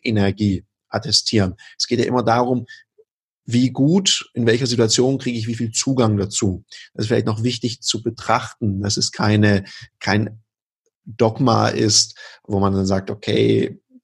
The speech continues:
und da würde ich auch immer gucken, wie geht's mir denn damit, wenn ich in ein Seminar komme, wie wird denn damit umgegangen?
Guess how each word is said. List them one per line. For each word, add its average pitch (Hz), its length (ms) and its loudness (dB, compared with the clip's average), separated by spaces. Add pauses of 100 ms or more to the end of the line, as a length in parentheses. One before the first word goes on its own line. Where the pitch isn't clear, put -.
(120)
und 127 140 0
da 120 60 2
würde 135 120 2
ich 156 80 -2
auch 127 120 0
immer 139 160 0
gucken, 147 420 -2 (400)
wie 117 160 0
geht's 131 260 2
mir 139 80 2
denn 117 120 2
damit, 110 260 2
wenn 110 120 0
ich 110 100 -2
in 110 80 -2
ein 107 60 -2
Seminar 107 440 2
komme, 113 220 -2
wie 110 100 0
wird 139 100 -2
denn 135 80 -4
damit 120 220 -2
umgegangen? 98 720 -2